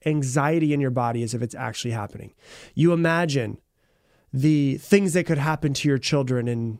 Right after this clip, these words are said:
oh my gosh, you get worried about what would actually happen if that happened. "Oh my gosh, I'm so worried about my child that's going off to school." And you start to actually imagine the bad things that could happen as they go off to school. And you're actually making your body feel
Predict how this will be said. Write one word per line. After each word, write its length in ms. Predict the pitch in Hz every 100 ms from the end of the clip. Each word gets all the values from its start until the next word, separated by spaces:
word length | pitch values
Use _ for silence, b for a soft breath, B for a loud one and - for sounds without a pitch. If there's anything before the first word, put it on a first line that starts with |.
| - -
oh 80 |
my 140 | 175 156
gosh, 340 | 160 143 -
you 40 | 156
get 160 | 165
worried 360 | 139 185 180 143
about 340 | 139 135 -
what 220 | 151 196
would 140 | 180 151
actually 340 | 156 151 160
happen 320 | 139 170 160
if 140 | 143 -
that 140 | 156
happened. 360 | 143 151 165 B B B -
"Oh 40 |
my 140 | 175 175
gosh, 320 | 190 156 - - 170 -
I'm 140 | 175
so 200 | 165 226
worried 220 | 202 202 196
about 180 | 185
my 140 | 175 165
child 340 | - 180 190
that's 160 | 165 -
going 240 | 175 180
off 140 | 170 -
to 80 |
school." 520 | 143 - 208 170 107 - B B B -
And 140 | 175
you 60 | 185
start 260 | - 220
to 180 | 226 -
actually 360 | 175 - 190 165
imagine 480 | 165 196 233 160
the 60 | 147
bad 260 | 156 165 -
things 180 | 165
that 100 | 147
could 220 | 135 - 202
happen 320 | 156 131 131
as 100 | 120
they 100 | 123
go 120 | 113
off 140 | 104
to 100 | -
school. 400 | 110 - 101 113 B B B B
And 140 | 160 170
you're 80 | 208
actually 240 | 214 208
making 260 | 190 185 175
your 140 | 156
body 480 | 117 143 226 175 123
feel 640 | - - 254 233 110 127